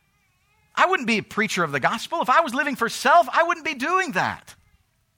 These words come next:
But here's the thing I understand. I understand that I,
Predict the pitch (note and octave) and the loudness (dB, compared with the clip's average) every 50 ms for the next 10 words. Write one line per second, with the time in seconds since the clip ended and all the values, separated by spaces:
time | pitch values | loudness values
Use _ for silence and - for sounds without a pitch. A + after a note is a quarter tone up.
0 | _ _ _ _ _ _ _ _ _ _ _ _ _ _ _ _ _ _ _ _ | _ _ _ _ _ _ _ _ _ _ _ _ _ _ _ _ _ _ _ _
1 | _ _ _ _ _ _ _ _ _ _ _ _ _ _ - B2 A#2+ C#3+ D3+ C#3+ | _ _ _ _ _ _ _ _ _ _ _ _ _ _ -16 -12 -10 -10 -10 -10
2 | A#2+ - - D3 D3 B2+ A#2+ B2 A#2 A#2 G#2+ G#2 - - - C#3+ A2 G#2 F#2 E2 | -10 -10 -10 -8 -6 -6 -6 -6 -6 -6 -10 -12 -14 -14 -16 -16 -16 -16 -18 -18
3 | D#2+ E2 - - _ _ _ _ _ _ _ _ _ _ _ _ _ _ _ _ | -18 -20 -20 -20 _ _ _ _ _ _ _ _ _ _ _ _ _ _ _ _
4 | _ _ _ _ - A#2 B2 D3 D3+ C3+ C3 A2+ - - C#3 D3 D3 B2+ A2+ G#2 | _ _ _ _ -16 -12 -10 -8 -8 -8 -10 -10 -10 -10 -8 -8 -8 -8 -10 -12
5 | - - A#2+ C3+ C3+ C3+ C3 A#2 G2 F#2 E2 E2 E2+ | -12 -12 -10 -8 -8 -6 -6 -8 -8 -10 -14 -18 -20